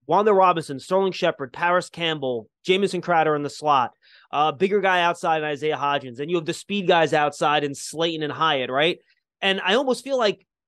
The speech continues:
how many of these guys are even gonna get eighty percent of the snaps? I almost feel like it, it's gonna be kind of a rotation deal where they're trying to find answers at, at some of these spots, and they hope that somebody emerges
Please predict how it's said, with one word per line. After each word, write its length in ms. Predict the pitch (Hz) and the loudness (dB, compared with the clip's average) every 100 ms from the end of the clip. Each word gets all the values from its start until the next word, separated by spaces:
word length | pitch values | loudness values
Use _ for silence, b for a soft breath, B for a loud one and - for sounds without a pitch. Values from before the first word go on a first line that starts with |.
| _ - | _ -12
how 200 | - 285 | -6 -4
many 140 | 339 | -4
of 40 | |
these 140 | 294 208 | -4 -2
guys 180 | 247 226 | -2 -2
are 40 | |
even 120 | 202 | -6
gonna 140 | 233 214 | -4 0
get 180 | 202 | 0
eighty 160 | 196 202 | 0 -6
percent 240 | 185 240 | -6 -4
of 60 | 196 | -4
the 40 | |
snaps? 440 | 131 - 220 190 - | -4 -2 0 0 0
I 80 | 175 | 0
almost 320 | 269 226 - | 2 0 0
feel 120 | 254 | 2
like 200 | 240 180 | 2 2
it, 100 | 165 | -2
it's 160 | 175 - | -6 -2
gonna 180 | 220 | 0
be 140 | 208 190 | 0 -4
kind 180 | 190 190 | -2 -2
of 80 | |
a 60 | 165 | 2
rotation 580 | 156 143 180 220 208 180 | 2 0 0 -2 -2 -4
deal 440 | 147 143 131 127 b b b | -2 0 0 -2 b b b
where 140 | 151 170 | 0 2
they're 140 | 156 | 2
trying 320 | 151 202 208 | -2 -2 -2
to 60 | 208 | -2
find 280 | - 185 165 | -2 -2 0
answers 440 | 170 202 175 156 | -2 -4 -6 -4
at, 120 | 139 147 | -4 -4
at 160 | 135 | -4
some 180 | - 180 | -4 -4
of 60 | 151 | -2
these 160 | 143 | -6
spots, 360 | - 180 180 - | -4 0 0 0
and 80 | 147 | -2
they 100 | 143 | 0
hope 240 | 165 185 | 0 0
that 220 | 165 147 | 0 -2
somebody 600 | - - 202 208 196 180 | -6 -4 -2 0 0 0
emerges 680 | 147 143 165 175 151 135 117 | -2 0 0 2 0 -2 -6